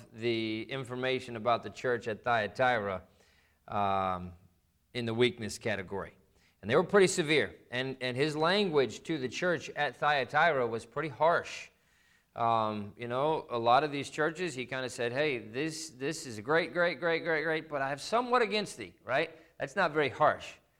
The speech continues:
But he, he really comes down hard on the church at Thyatira. Verse eighteen, "And unto the angel of the church in Thyatira write, These things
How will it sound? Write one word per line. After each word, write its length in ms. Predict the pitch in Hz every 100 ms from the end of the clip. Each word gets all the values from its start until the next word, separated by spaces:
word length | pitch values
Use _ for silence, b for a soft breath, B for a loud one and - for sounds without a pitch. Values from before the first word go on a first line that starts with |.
| _ _ _ _
But 140 | 107
he, 140 | 175 -
he 180 | 127
really 300 | 175 170 175
comes 240 | 160 160 135
down 160 | 143
hard 260 | 113 139 135
on 80 | 120
the 60 |
church 260 | 110 131 117
at 140 | 107
Thyatira. 560 | 120 110 101 104 95 82 _ b b b b
Verse 220 | 147 175
eighteen, 580 | 185 175 - 131 104 139 _ b b -
"And 80 | 120
unto 160 | 196
the 120 | 196 180
angel 460 | 190 226 160 143
of 140 | 147 131
the 60 |
church 340 | 127 175 175 160
in 120 | 147
Thyatira 640 | 156 160 170 165 147 156
write, 440 | 156 143 110 117 131
These 220 | 147 180
things 500 | - 135 135 - -